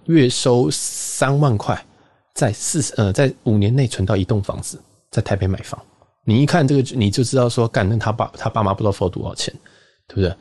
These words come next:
这是同样的意思，只要换到里程上面。我今天跟你讲八千块到头等舱有什么屁用？哦，你就知道这就是骗人，这就是 clickbait。哦，这个就是，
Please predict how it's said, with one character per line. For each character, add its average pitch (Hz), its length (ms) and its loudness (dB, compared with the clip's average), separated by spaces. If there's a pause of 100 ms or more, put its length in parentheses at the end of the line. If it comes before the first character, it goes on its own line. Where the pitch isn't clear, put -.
(200)
这 - 120 0
是 165 40 4
同 127 160 2
样 139 100 2
的 120 60 0
意 113 140 -2
思， - 240 -6
只 - 140 -2
要 110 80 4
换 135 120 0
到 113 60 2
里 92 120 0
程 87 160 -2
上 87 160 -2
面。 87 200 -2
我 98 80 0
今 143 120 -2
天 143 40 2
跟 135 120 2
你 127 60 2
讲 92 100 -2
八 92 120 -2
千 95 120 -2
块 95 100 0
到 87 100 0
头 87 120 -4
等 78 80 -4
舱 85 120 -6
有 - 60 -4
什 - 60 -10
么 - 60 -14
屁 - 160 -10
用？ - 100 -8 (600)
哦， 101 80 -2
你 95 60 2
就 101 100 0
知 98 80 -4
道 98 80 0
这 98 100 -2
就 95 140 -4
是 85 80 -6
骗 92 180 -4
人， 78 120 -6
这 98 80 -4
就 90 60 -2
是 95 80 -2
clickbait。 85 440 -4 (180)
哦， 104 140 0
这 101 100 0
个 107 60 4
就 98 100 -2
是， 101 140 -4